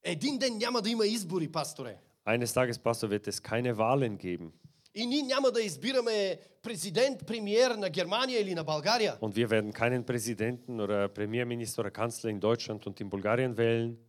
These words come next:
Speaker 1: Ще дойде да управлява царя на царете и Господа на господарите.
Speaker 2: Zur Herrschaft wird der König, der Könige und der Herr der Herren kommen. Als
Speaker 1: Каква
Speaker 2: Herrscher.
Speaker 1: надежда!
Speaker 2: Was für Hoffnung.
Speaker 1: Ой! И знаете ли кое е най-хубавото?
Speaker 2: Und wisst ihr, was das Schönste ist?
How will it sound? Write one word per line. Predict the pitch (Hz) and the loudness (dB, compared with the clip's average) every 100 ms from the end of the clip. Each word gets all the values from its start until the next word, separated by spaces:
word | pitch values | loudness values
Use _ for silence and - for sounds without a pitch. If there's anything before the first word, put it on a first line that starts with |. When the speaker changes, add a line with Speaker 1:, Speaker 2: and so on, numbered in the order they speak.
| _ | _
Speaker 1:
Ще | - - | -12 -12
дойде | 98 170 185 180 | -2 0 2 0
да | 165 | -2
управлява | 160 160 165 156 151 151 | -4 -4 -4 0 0 0
царя | 151 - 170 180 170 | -2 2 2 4 2
на | 165 | -2
царете | 165 156 156 151 | -4 -4 -4 -6
и | 147 | -8
Господа | 117 139 - - 131 | -6 -8 -8 -12 -14
на | 127 117 | -14 -14
господарите. | 117 - 117 117 113 - - | -16 -18 -14 -14 -14 -12 2
Speaker 2:
Zur | 110 | 4
Herrschaft | 107 120 131 117 | 4 4 2 0
wird | 104 110 | 0 0
der | 101 | 0
König, | - 123 135 139 127 - 95 - | 4 8 10 8 0 -6 -12 -2
der | 113 | -2
Könige | 110 120 120 110 | 2 0 2 0
und | 107 | 2
der | 98 | 0
Herr | 95 117 | 2 2
der | 107 | 2
Herren | 92 117 117 101 | 2 2 2 -2
kommen. | 92 85 80 80 | -6 -6 -8 -12
Als | - 175 | -6 0
Speaker 1:
Каква | |
Speaker 2:
Herrscher. | 104 185 302 | 2 4 4
Speaker 1:
надежда! | 285 214 147 214 202 - 180 - | 4 2 0 0 2 0 -4 -4
Speaker 2:
Was | 95 92 - | -4 -2 -2
für | 98 87 | -2 2
Hoffnung. | 101 - 85 - - | 0 0 -8 -10 -8
Speaker 1:
Ой! | 131 196 214 202 180 165 156 147 139 131 117 - 127 | -4 -2 0 -2 -4 -8 -8 -10 -12 -16 -18 -14 -8
И | 208 | -6
знаете | 262 285 285 | -2 -2 -4
ли | |
кое | 269 269 | -6 -2
е | |
най-хубавото? | 262 269 339 349 302 - 131 - - | 0 0 0 2 0 -2 -4 -6 -6
Speaker 2:
Und | 98 | -4
wisst | 104 107 | -4 -2
ihr, | 117 | 0
was | 101 101 | 0 0
das | 98 | -2
Schönste | 123 127 - 110 | -2 -2 -2 -4
ist? | 120 - | -4 -6